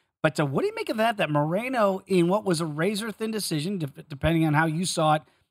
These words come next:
the first time around, but it officially was a draw, and then the second time, Moreno withstood the power of Figueiredo to ultimately get that stoppage? What do you make of the odds right now at minus one eighty?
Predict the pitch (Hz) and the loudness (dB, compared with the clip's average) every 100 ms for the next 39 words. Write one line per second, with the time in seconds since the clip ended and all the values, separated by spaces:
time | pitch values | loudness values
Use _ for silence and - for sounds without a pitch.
0 | _ 147 185 190 - 170 151 147 160 139 | _ -4 0 0 2 2 4 2 2 0
1 | 135 - 202 - 175 143 135 131 113 107 | -2 -2 -4 0 0 0 -2 -2 0 0
2 | 120 _ _ _ _ 175 170 151 - 220 | -4 _ _ _ _ 2 4 2 0 -2
3 | 202 180 175 156 151 175 156 151 170 - | -2 0 2 2 2 2 2 0 0 -4
4 | - 247 196 180 - 180 190 160 127 - | -6 -8 -6 -6 0 2 4 4 0 -2
5 | _ _ _ 170 - 175 160 156 147 135 | _ _ _ -6 0 0 2 2 4 2
6 | 123 - _ - - 175 165 170 156 143 | 0 -6 _ -6 0 0 0 -4 -2 0
7 | 147 - 135 113 - 143 127 131 120 160 | -2 0 -2 -2 0 2 2 -2 -4 -2
8 | 320 330 311 214 170 156 170 156 139 147 | 0 0 -2 0 2 4 4 0 0 0
9 | 143 139 135 131 127 110 123 110 107 104 | 2 0 2 0 -2 -4 -6 -4 -6 -8